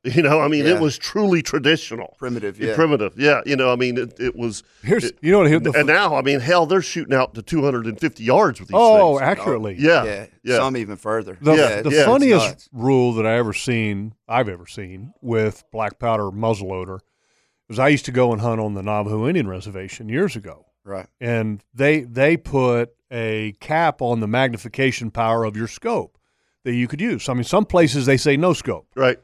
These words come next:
Speaker 3: Okay, on the Navajo, they had, I wanna say it was like a four power max scope you could have on your muzzleloader. <laughs> So
Speaker 1: Yeah.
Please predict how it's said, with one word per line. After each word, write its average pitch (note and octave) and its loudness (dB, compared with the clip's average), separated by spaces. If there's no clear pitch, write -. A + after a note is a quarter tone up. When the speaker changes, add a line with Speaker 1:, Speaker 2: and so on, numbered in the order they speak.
Speaker 3:
Okay, C3+ 2
on C3 -2
the A#2+ -2
Navajo, B2+ 2
they B2 0
had, B2 0
I D3+ -20
wanna F3 -8
say D3 2
it C3+ 2
was A#2 -4
like A#2 -2
a F2+ -10
four F3+ 2
power D#3 2
max C3 -2
scope B2+ 0
you A2 -6
could A#2+ -6
have A2 -2
on A#2+ 0
your B2 0
muzzleloader. G2+ 0
<laughs> - -20
So - 0
Speaker 1:
Yeah. C#3+ 2